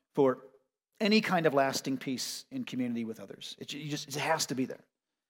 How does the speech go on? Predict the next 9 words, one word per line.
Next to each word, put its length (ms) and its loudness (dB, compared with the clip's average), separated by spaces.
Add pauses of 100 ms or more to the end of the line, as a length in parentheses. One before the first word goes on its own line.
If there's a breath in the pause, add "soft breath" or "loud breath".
(240)
If 100 -8
it's 140 -8
not 300 4
there, 360 8
unity 400 0
won't 480 -2
last 380 2 (120)
for 140 0
long. 280 0